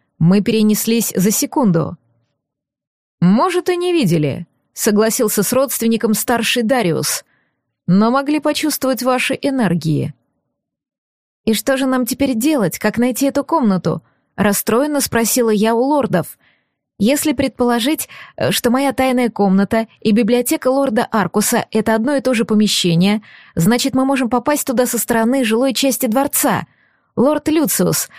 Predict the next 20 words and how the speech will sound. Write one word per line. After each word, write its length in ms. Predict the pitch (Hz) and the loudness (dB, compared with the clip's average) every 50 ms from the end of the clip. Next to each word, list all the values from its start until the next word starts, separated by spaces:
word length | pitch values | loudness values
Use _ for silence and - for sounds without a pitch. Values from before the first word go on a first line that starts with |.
| - - - - - _ - | -20 -20 -20 -20 -20 _ -2
а 120 | - 185 | 0 0
вы 120 | 170 233 254 | 2 2 0
случайно 480 | - - - - 208 - 269 254 247 | 0 0 0 0 0 0 0 2 2
не 160 | 254 240 240 | 2 2 0
помните 560 | 214 - 359 392 381 339 277 - - 254 202 - - | 2 0 0 0 0 -2 -2 -2 -2 -2 -2 -4 -4
те 160 | - - 294 | -2 0 0
отпирающие 580 | 294 294 - 277 277 285 277 277 - - 285 277 | 0 0 0 0 0 2 2 0 0 -2 -2 -2
заклинания?» 800 | 247 269 - 285 294 311 311 294 240 196 170 165 160 - - - _ _ _ _ _ _ _ _ _ _ _ _ _ _ _ _ _ _ _ _ _ _ _ | -2 -2 -2 -2 -2 0 0 0 2 2 2 2 0 -2 -4 -8 _ _ _ _ _ _ _ _ _ _ _ _ _ _ _ _ _ _ _ _ _ _ _
Темный 360 | - 196 196 196 196 190 190 | 0 0 2 4 4 4 4
маг 300 | 190 196 214 269 311 294 311 - _ - | 4 4 2 2 0 -4 -6 -8 _ -4
загадочно 680 | 208 202 226 233 240 269 262 226 262 - - - 254 262 | -2 0 0 0 0 0 0 0 -2 -2 -2 -2 -2 -2
улыбнулся. 680 | 277 285 262 262 254 202 170 - - - 160 156 151 - _ _ _ _ _ _ _ _ _ _ _ _ _ _ _ _ _ _ _ - | -2 -2 -2 0 0 0 0 -2 -2 -2 -4 -4 -4 -10 _ _ _ _ _ _ _ _ _ _ _ _ _ _ _ _ _ _ _ -10
«Случайно 720 | - - - 175 180 180 - - 196 180 175 170 185 196 | -6 -2 0 2 2 2 2 2 2 2 4 4 2 2
помню, 460 | - - 320 302 220 180 170 160 - _ _ _ _ - | 0 0 0 2 2 2 2 0 -2 _ _ _ _ -2
дорогая 540 | - 175 190 185 180 165 165 175 175 170 - - | 0 0 2 2 0 0 0 0 0 0 -2 0
Арианна». 720 | - 214 208 220 240 240 196 160 160 160 165 - 170 170 _ _ _ _ _ _ _ _ _ _ _ _ _ - | 0 0 0 2 2 2 2 2 2 0 0 -2 -4 -8 _ _ _ _ _ _ _ _ _ _ _ _ _ -2
Он 180 | 277 320 339 330 | 0 0 0 2
обратился 560 | 294 285 285 277 277 - 294 277 - - 294 | 0 2 0 0 0 0 -2 -2 0 -4 -4
к 60 | - | -2
родственнику. 800 | 302 294 247 165 - - - 180 175 170 160 - 170 156 160 - | 0 0 0 0 -2 -2 0 2 2 2 2 0 -2 -2 -2 -6